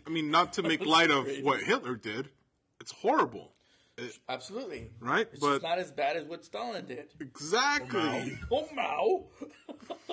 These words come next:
Speaker 1: And, and I, it's interesting. I think I was, I was saying this to you, Lee, that it, it's, to me, it's, it's very interesting and ironic that all the people that are, like, advocating for socialist, socialism policies and, like, things that,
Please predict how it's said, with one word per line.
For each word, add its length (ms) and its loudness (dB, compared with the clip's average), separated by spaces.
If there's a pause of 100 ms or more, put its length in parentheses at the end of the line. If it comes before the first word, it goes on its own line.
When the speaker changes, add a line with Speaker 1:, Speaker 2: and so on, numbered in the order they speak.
(260)
Speaker 1:
And, 200 4
and 120 4
I, 140 8 (240)
it's 260 -2 (160)
interesting. 360 -2
I 60 2
think 220 -4 (140)
I 120 6
was, 300 -2 (120)
I 100 4
was 120 2
saying 200 0
this 140 -4
to 120 -10
you, 140 2
Lee, 200 2
that 260 -2 (500)
it, 240 -6 (100)
it's, 380 -6 (160)
to 140 -2
me, 140 2
it's, 340 -2
it's 140 -12
very 340 4
interesting 540 -8 (760)
and 100 -4
ironic 520 2
that 340 0 (120)
all 200 4
the 40 2
people 300 0
that 120 2
are, 80 0
like, 340 -6
advocating 640 -4
for 180 -6
socialist, 800 -2 (220)
socialism 800 -2 (160)
policies 420 -4
and, 180 -6
like, 200 -8 (340)
things 300 -2
that, 320 0